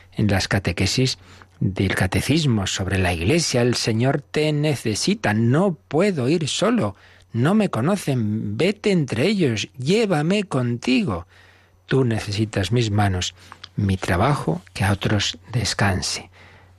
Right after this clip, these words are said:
Tú necesitas mi cariño, mi palabra, mi sonrisa,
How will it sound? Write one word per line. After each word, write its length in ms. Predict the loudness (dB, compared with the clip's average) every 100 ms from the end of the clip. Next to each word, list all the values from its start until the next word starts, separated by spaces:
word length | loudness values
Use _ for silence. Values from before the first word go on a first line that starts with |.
| -10 -6 -4 -4 -4
Tú 140 | 0 2
necesitas 680 | 2 0 -2 -2 0 0
mi 180 | 0 0
cariño, 540 | 0 0 2 2 2 0
mi 180 | -4
palabra, 580 | -4 -2 2 2 2 2
mi 220 | 0 0
sonrisa, 680 | -2 -2 -2 0 0 0 -4